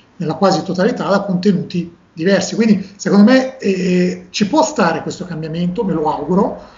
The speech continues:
lo auguro davvero a tutti, però questo cambiamento ci può stare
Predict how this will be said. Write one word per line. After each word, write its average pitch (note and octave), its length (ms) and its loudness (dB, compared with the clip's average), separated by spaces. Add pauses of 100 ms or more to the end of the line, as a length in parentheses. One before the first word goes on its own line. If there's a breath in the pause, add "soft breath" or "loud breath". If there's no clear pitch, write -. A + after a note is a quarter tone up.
(120)
lo - 100 -2
auguro E3+ 280 0
davvero E3+ 300 2
a - 40 2
tutti, A3 480 0 (260 loud breath)
però G3 280 2
questo F3+ 200 0
cambiamento G#3+ 440 4
ci - 120 -8
può G3 120 -4
stare F#3 340 0